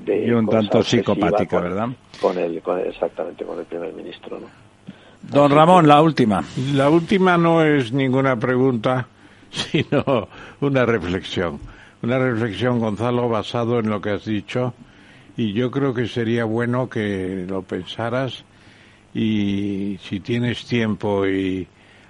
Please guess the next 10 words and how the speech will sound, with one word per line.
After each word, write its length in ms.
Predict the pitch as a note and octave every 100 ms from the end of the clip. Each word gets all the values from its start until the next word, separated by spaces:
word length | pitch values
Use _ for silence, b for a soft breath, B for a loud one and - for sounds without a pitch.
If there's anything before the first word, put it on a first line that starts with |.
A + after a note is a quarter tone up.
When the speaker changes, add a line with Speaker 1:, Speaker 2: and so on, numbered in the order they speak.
| -
Speaker 3:
animus 520 | A2+ A#2 A2 A2+ F#2
volendi, 600 | G#2 G#2+ A2+ A2+ A#2 A2+
que 160 | A#2 G2+
se 140 | G2+
dice, 540 | G2 G#2+ F#2+ C3 C3 - b b b b b _
escribir 680 | A#2 - A2 A2 A2+ C3 B2+
unas 320 | B2 A#2+ G2+
páginas 720 | - A#2+ A2+ B2 B2 B2+ - - b b b b
sobre 800 | - - A2 G#2 G#2 G#2 G2+ G2+
Shinto 880 | F#2+ - A2+ G#2 - G#2+ G2+ F#2+ F2+